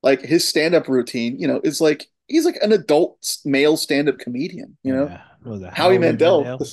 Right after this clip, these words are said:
Speaker 1: <laughs> Yeah.
Speaker 2: Yes, I don't remember.
Speaker 1: He saved his career.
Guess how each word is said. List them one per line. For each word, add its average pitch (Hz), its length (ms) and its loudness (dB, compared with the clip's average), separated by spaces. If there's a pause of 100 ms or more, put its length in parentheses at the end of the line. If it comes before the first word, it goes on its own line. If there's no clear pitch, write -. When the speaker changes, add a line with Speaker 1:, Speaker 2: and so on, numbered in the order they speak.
(120)
Speaker 1:
<laughs> - 180 -20
Yeah. - 340 -2 (840)
Speaker 2:
Yes, 90 280 -20
I 139 120 -8
don't 113 200 -10
remember. 104 300 -14 (220)
Speaker 1:
He 233 80 -8
saved 240 500 0
his 240 220 -4
career. 170 680 -4